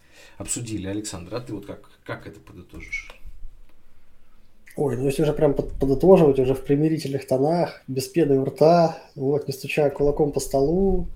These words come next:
Speaker 2: то скажу, да, что есть очень много мнений, и, в принципе, каждый волен решать, что ему нравится, что не нравится, что ему интересно, что ему интере-, не интересно.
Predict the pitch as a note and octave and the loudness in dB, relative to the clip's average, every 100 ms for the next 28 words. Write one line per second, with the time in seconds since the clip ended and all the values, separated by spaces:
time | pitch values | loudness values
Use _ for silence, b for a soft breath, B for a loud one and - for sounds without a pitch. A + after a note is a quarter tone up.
0 | b b - E3 F3+ D#3+ C#3 D3+ C#3 B2 | b b -10 -4 -4 0 0 2 0 0
1 | - A#2+ A#2+ C3 - B2+ - C#3 C3+ D3+ | -4 -8 -6 -8 -8 -8 -6 -4 -2 2
2 | A3+ A#3 G3+ D#3 C3 - F3 - - A2+ | 2 4 4 2 -4 -4 -4 -4 -8 -8
3 | D3+ C3+ A#2+ C3+ C3 A#2+ A#2+ D#3 E3 E3 | -6 -4 -4 -4 -4 -6 -8 -6 -6 -6
4 | - - C#3+ B2 C3+ F#3 F#3 - - - | -14 -6 -4 -4 -2 -2 -2 -4 -12 -12
5 | A2+ B2+ D#3+ D3+ - - - C3+ C3 C3 | -12 -8 -6 -2 -2 -4 -4 -4 -4 -4
6 | C#3+ F#3 - - - C3 B2 A#2+ A#2+ C3+ | -2 0 0 -4 -2 -2 -2 -6 -8 -8
7 | D3+ C#3 C3+ C3+ D3 F3 F3 C3+ C3 | -8 -6 -6 -4 -2 -2 -2 -6 -8